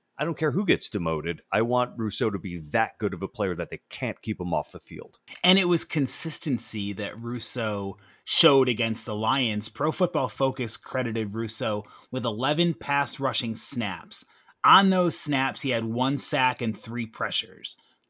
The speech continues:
Speaker 2: That is a pretty good return on your investment for those eleven pass rushing snaps that he put on the field. And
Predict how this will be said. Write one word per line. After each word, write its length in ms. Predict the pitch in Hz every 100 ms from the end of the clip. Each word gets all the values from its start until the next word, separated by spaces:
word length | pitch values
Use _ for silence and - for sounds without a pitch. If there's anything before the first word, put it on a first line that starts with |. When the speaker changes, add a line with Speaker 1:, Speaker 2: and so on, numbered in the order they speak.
| -
Speaker 2:
That 220 | 135 190
is 160 | 202 160
a 60 |
pretty 800 | - - - 202 190 185 180 165 - _ 123 117
good 360 | 143 156 151 131
return 460 | 127 - 143 143
on 160 | 127 127
your 180 | 120 117
investment 640 | 110 120 117 - 110 104
for 160 | - 113
those 220 | 110 113
eleven 380 | 110 113 110 107
pass 360 | 123 113 -
rushing 320 | 117 - 110
snaps 460 | 107 127 117 110 -
that 100 | 117
he 120 | 113
put 240 | 104 135 117
on 160 | 107
the 60 | 104
field. 520 | - 139 123 110 107
And 240 | 143 151